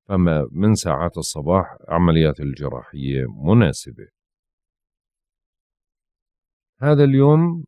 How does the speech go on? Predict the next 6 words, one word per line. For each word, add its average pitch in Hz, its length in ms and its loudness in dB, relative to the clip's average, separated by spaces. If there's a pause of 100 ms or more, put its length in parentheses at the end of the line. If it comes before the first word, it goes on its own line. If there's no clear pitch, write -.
برضو 107 520 2
نفس 82 300 -4
الشيء 85 300 -6
بنحكي 80 420 -4
مناسب 78 580 -2
لعمليات 76 680 0